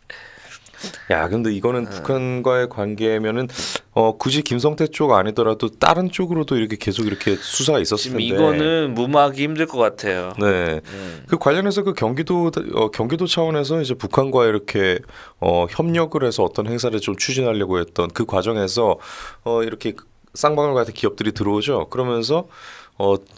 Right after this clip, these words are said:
Speaker 1: 거기에 이제 지-, 어, 지원금을 출연한다든지 그렇게 대북에 송금한다든지 그때 뭐 이렇게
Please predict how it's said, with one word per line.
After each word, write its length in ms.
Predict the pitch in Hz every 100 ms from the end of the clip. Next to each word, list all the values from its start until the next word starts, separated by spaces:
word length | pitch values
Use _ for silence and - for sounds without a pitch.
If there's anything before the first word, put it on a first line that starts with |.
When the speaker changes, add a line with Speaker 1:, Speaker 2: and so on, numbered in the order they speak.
| -
Speaker 1:
거기에 240 | - 98
이제 180 | 92 90
지-, 220 | 85 - 85
어, 140 | 82
지원금을 460 | - 101 110 110 104
출연한다든지 920 | - 127 113 101 87 82 78 90 143
그렇게 380 | - - - 98
대북에 340 | - 92 104 104
송금한다든지 840 | - 147 143 123 104 92 87 -
그때 320 | - - 139
뭐 160 | 123 104
이렇게 160 | 98